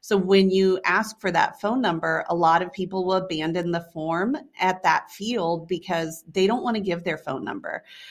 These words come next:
So that is one really great piece of insight that we've seen for B two B marketers, is if you don't need that phone number, if you can build the relationship first with them via email, do that. And then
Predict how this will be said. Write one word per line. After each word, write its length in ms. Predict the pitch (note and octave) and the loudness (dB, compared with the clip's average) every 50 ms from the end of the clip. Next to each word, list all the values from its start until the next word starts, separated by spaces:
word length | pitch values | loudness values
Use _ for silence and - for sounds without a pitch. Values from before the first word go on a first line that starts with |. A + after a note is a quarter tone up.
| - - - | -18 -16 -6
So 320 | - - A#3+ A3+ A#3 A3+ A3+ - | 2 4 6 6 6 4 0 -4
that 340 | F#3+ G3 G#3 G3+ G#3+ B3 C4+ | 0 4 4 6 6 6 4
is 200 | B3 G#3 G3 F#3 | 2 0 -2 -2
one 360 | F#3 F3+ F3 F3 F3 F3 F3 | -2 0 0 2 2 0 0
really 340 | E3 E3 E3+ F#3 F3+ F3+ E3+ | -2 -2 0 0 2 0 0
great 280 | E3+ F3 E3 D3+ D#3 | 0 0 -2 -2 -2
piece 260 | - - E3+ E3 - | -6 -6 -6 -6 -6
of 100 | D#3 D3+ | -8 -8
insight 720 | C#3+ - D#3 E3+ F3 E3+ - - D3+ D3 C#3+ - - - | -6 -4 -2 -2 -2 -2 -2 0 0 0 0 -2 -4 -4
that 180 | E3+ D3+ - - | -4 -2 -2 -2
we've 240 | F3 G#3 A#3+ B3+ A#3+ | -2 -2 -2 -2 -4
seen 360 | - - - F3 D#3+ D#3+ E3 | -8 -8 -8 -6 -6 -6 -6
for 120 | - F3 | -6 -8
B 220 | D#3+ - D#3+ D3 C#3+ | -8 -4 -4 -4 -6
two 80 | D3 | -6
B 220 | D3 - D#3+ F3+ A3 | -6 -6 -4 -2 0
marketers, 680 | A#3 F#3+ D#3 D#3+ D#3+ - D#3+ D#3 D3+ D#3 D#3 D#3+ - | 0 0 0 -2 -4 -4 -6 -4 -2 -2 -2 -4 -4
is 300 | E3+ D#3 D3+ D3+ D3+ - - _ - | -4 -4 -4 -4 -8 -12 -18 _ -2
if 220 | G#3 G#3+ G#3+ G#3 | -2 -2 0 -2
you 140 | G#3+ A3 A3+ | -4 -4 -4
don't 400 | G3 F#3 F#3 F3+ F#3 G3+ G3 - | -4 -4 -4 -4 -4 -4 -4 -4
need 240 | F3+ F3 F3 F3 E3+ | -2 -2 -2 0 0
that 240 | F3 D#3+ - - - | -2 -2 -2 -4 -6
phone 160 | D3+ D3 D#3 | -6 -4 -4
number, 480 | D#3+ E3 F3 F3+ G3+ A3 A#3+ C4 B3 - | -4 -2 0 0 0 0 0 -2 -4 -4
if 120 | F#3 G3 F#3+ | -6 -6 -4
you 160 | F#3 F#3 G3 | -4 -4 -4
can 320 | F#3+ - G#3 F#3+ F#3 F3+ F3 - - - _ _ _ F3+ D#3+ | -2 0 0 0 0 0 -2 -8 -16 -20 _ _ _ -8 -2
build 320 | - F#3+ F#3+ G3+ G3 G3 | 0 2 4 2 2 2
the 80 | A3 G#3 | 0 0
relationship 960 | G#3 G#3+ F#3+ E3 D3+ D#3 E3 - - G3+ F#3+ F#3+ - - G#3 G3 G3 G3 - | 0 0 0 0 0 -2 -4 -6 -4 -2 -2 -2 -2 -2 -4 -4 -4 -6 -12
first 520 | - - E3 D3+ D#3 F3 F#3+ - - - | -10 -6 -4 -4 -4 -4 -6 -10 -8 -6
with 200 | F3+ F3 F3 F3 | -4 -4 -4 -2
them 340 | - F3 E3+ E3+ F3+ F3+ D#3+ | -2 -2 0 0 0 -2 -4
via 320 | D#3 E3+ E3 D#3+ D#3 D3 D#3 - | -4 -4 -2 0 -2 -2 -4 -4
email, 640 | D3+ D3 D3 D#3 E3+ F#3 G3+ G#3+ A3+ A#3 A3+ - - - | -4 -4 -2 -2 -2 0 0 0 -2 -4 -6 -8 -14 -16
do 240 | - G3+ G#3+ A3 G#3+ | -10 -6 -4 -4 -2
that. 520 | F#3 E3 D3 D3+ D#3+ F#3+ B3 G#3+ - - _ _ - | 0 0 2 4 4 4 2 2 -2 -8 _ _ 0
And 180 | G3+ F#3+ G3 | 2 6 6
then 400 | G3 F#3+ F#3+ F#3+ F#3+ F#3+ F#3 F#3+ | 6 6 6 6 4 2 0 -2